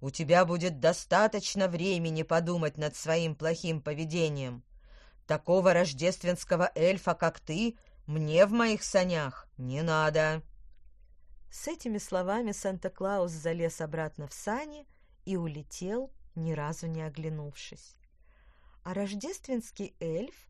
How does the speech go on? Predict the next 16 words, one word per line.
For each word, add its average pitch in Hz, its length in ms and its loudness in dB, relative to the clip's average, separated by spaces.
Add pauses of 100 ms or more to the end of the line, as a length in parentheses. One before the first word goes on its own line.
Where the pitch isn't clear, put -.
(100)
остался 165 600 -8
стоять. 233 680 -8 (640)
Отвергнутый 202 800 -2
и 175 40 -2
одинокий, 175 760 -6 (300)
он 190 200 -2
мог 220 200 0
бы 220 140 -2
вызвать 240 400 -2
жалость, 262 640 -6 (460)
если 170 320 -6
бы 175 140 -2
не 214 120 2
одно 226 280 0
обстоятельство. 160 960 -6 (720)
Увидев 185 500 -4